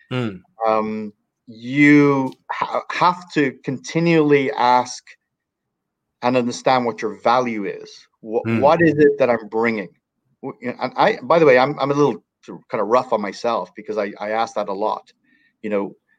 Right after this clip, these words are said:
Speaker 2: uh, am I still relevant? You know, am I still adding
Speaker 1: Mm.
Speaker 2: value? I think that's an important,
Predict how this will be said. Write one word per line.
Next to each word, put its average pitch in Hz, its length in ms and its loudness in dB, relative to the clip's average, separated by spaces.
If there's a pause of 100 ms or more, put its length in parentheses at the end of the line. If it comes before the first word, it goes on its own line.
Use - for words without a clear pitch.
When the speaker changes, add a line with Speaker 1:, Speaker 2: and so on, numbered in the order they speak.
(460)
Speaker 2:
uh, 104 200 -8
am 131 120 2
I 143 80 2
still 143 200 4
relevant? 123 520 2 (100)
You 107 60 -12
know, 107 100 -2
am 107 100 -6
I 107 40 -8
still 117 380 -4
adding 110 260 -4
Speaker 1:
Mm. 98 40 -16
Speaker 2:
value? 107 240 -4
I 98 120 -8
think 208 100 -10
that's 285 160 -6
an 180 60 0
important, 143 420 -2